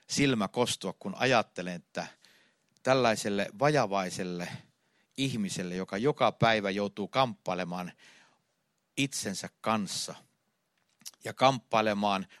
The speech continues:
ulkoapäin tulevia voimia vastaan, niin Jumala kuitenkin avaa kaiken pyhyyden, koska hän on tehnyt Jeesuksen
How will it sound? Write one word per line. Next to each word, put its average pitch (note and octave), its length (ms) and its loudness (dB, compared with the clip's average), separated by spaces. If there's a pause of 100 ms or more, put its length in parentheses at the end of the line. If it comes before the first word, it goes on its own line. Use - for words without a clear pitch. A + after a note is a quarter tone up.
ulkoapäin G#2+ 720 0
tulevia G2 480 -2
voimia G2+ 440 -2
vastaan, F2 480 -6 (300)
niin A2+ 180 -4
Jumala D3 360 4
kuitenkin A2+ 600 -2
avaa A#2+ 380 2
kaiken A2 440 -4
pyhyyden, F#2+ 600 -4 (1120)
koska C3+ 280 -2
hän D3+ 160 2
on C#3+ 120 0
tehnyt F3+ 480 2
Jeesuksen A2 680 0